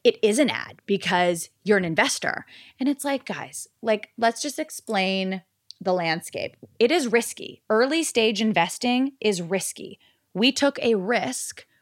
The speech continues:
writing a personal check, a pretty large personal check, to a business that we believed in early stage pre-launch before we ever knew if one person would buy the product. So, so, like, yes, of course, if it,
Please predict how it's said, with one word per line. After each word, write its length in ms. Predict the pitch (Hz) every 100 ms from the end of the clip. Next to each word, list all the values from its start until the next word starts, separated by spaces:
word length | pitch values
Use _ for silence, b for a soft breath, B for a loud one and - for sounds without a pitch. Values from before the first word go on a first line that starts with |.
| _ -
writing 600 | 202 214 220 180 202 277
a 60 | 190
personal 520 | - 185 - 277 285
check, 440 | - 180 202 - - -
a 40 |
pretty 280 | 269 415 381
large 480 | 175 160 220 254 -
personal 420 | 156 160 160 147
check, 400 | - 156 180 - b b b -
to 220 | - 269
a 80 | 285
business 400 | 233 220 220 226
that 260 | - 180 170
we 180 | 208
believed 520 | 214 226 220 190 180 190
in 180 | 185 -
early 320 | 190 202 226
stage 500 | 214 - 185 180 -
pre-launch 640 | - 202 196 170 147 - -
before 220 | 175 175
we 120 | 165
ever 200 | - 175
knew 100 | 190
if 100 | 170 175
one 140 | 165
person 280 | 165 165 180
would 80 | 156
buy 240 | 147 147
the 80 | -
product. 420 | - 110 - - - B B
So, 380 | - 240 226 208 b b b _ _
so, 220 | - 247
like, 460 | 233 220 208 - - _
yes, 380 | 202 311 247 -
of 160 | - 196
course, 480 | - 285 196 - -
if 180 | 202 190
it, 200 | 214